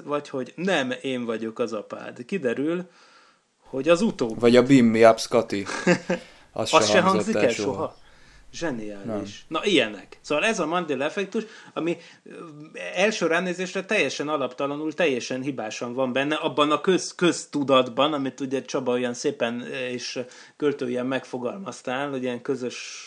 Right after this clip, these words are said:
Speaker 1: hullám hosszon rezeg az emberiség. Vannak dolgok, amiket mindenki ugyanúgy tud, teljesen rosszul. És hogy ez mitől van, azt már az Ádám fogja tudni elmondani, hogy ez hogy kapcsolódik a, a szimulációkhoz, hogy valószínűleg itt lóg ki a lóláb, ugye? Hogy ezek ilyen bugok, mint a déjà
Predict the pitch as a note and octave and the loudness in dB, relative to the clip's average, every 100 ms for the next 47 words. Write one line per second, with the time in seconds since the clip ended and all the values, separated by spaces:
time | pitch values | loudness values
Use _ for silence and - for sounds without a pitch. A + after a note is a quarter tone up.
0 | - - C3 B2 A#2+ C3 B2 C3 A#2 B2+ | -18 -10 -6 -6 -4 -6 -4 -6 -2 -2
1 | B2 A#2 B2 B2+ C3 C#3+ D3+ D#3+ F3+ G#3 | -2 -4 -4 -4 -2 -4 -2 -2 2 2
2 | C#3 D#3 F3+ F#3 F3+ E3+ F3 A3 C#3 C3 | 2 0 -2 -2 -4 -4 -4 -4 -2 -4
3 | D3+ C#3 A#2+ B2 A#2+ G3+ - - - A2+ | -2 -2 -2 -6 -6 -6 -6 -10 -8 -8
4 | - A#2+ G#2+ G2 - - - _ - - | -6 -6 -6 -12 -16 -18 -20 _ -20 -18
5 | - - C3 D#3+ E3 E3 G3+ - G#2 A2 | -18 -10 -4 0 0 0 -4 -4 -8 -4
6 | D3+ G#3+ - - C#3+ D#3+ D#3+ G3+ E3+ C#3 | -4 -4 -8 -8 0 2 2 2 2 2
7 | C#3+ C#3+ C#3 - C#3 C#3 C3+ C#3 C3+ C3 | -2 -4 -12 -8 -4 -2 -4 -4 -2 -2
8 | C3+ C3+ C#3 C3+ C3+ B2+ C#3+ C#3 C3+ - | -4 -6 -4 -2 -4 -4 -6 -4 -6 -4
9 | C3+ B2 B2+ C3 C3+ - - - - B2+ | -6 -6 -6 -4 -4 -6 -18 -20 -16 -6
10 | D3 C#3 C#3+ C#3+ D#3+ D#3+ - E3+ E3+ D#3+ | -2 0 0 0 0 -2 0 -2 -2 0
11 | F3 F3 F3+ F3+ - D3 C#3 - C3+ C3 | 0 2 0 0 0 0 0 -2 0 2
12 | C#3 B2 A#2 G2+ G2+ B2+ C3+ D#3+ A2+ A#2+ | 2 0 -2 -6 -6 -4 2 2 2 0
13 | C3+ B2+ A#2 C3 A#2 B2 B2+ A2+ A2+ - | 0 0 -4 -4 -4 0 -2 0 -6 -6
14 | A#2+ A2+ A#2+ A#2 B2 A2+ | -8 -4 -4 -2 -2 -2